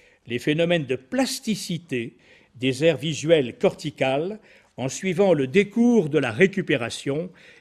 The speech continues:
et nous montrer quel est le substrat neuronal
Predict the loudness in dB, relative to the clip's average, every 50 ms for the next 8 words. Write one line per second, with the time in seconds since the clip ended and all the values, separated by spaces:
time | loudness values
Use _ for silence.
0 | _ _ _ 8 8 8 6 4 2 2 2 2 2 -2 -4 0 0 0 0 0
1 | 0 -4 -4 -4 -4 -6 -8 -8 -10 -2 0 0 0 0 -8 -12 -6 -2 -2 0
2 | 0 0 -2 -4 -4 -6 -4 -4 -4 -4 -4 -4 -6 -8